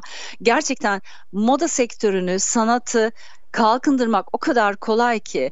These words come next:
sadece ve sadece dediğin gibi platform sağlanması, destek verilmesi ve katılımcılara da motive ederek yolun açılması, yolların açılması, kapıların açılmasıyla zaten kendiliğinden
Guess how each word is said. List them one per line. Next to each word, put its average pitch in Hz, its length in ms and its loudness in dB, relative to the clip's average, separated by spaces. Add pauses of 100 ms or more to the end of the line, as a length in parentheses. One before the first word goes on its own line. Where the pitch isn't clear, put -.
sadece 254 640 0
ve 202 80 -2
sadece 208 580 -2 (200)
dediğin 202 320 0
gibi 185 160 0
platform 220 840 2
sağlanması, 202 760 2
destek 190 420 -2
verilmesi 208 640 2
ve 277 120 6
katılımcılara 262 1500 4
da 208 300 4
motive 226 440 2
ederek 226 340 6
yolun 254 460 4
açılması, 139 880 -6
yolların 226 640 2
açılması, 180 600 -4
kapıların 208 440 0
açılmasıyla 180 760 0
zaten 302 420 4
kendiliğinden 220 840 2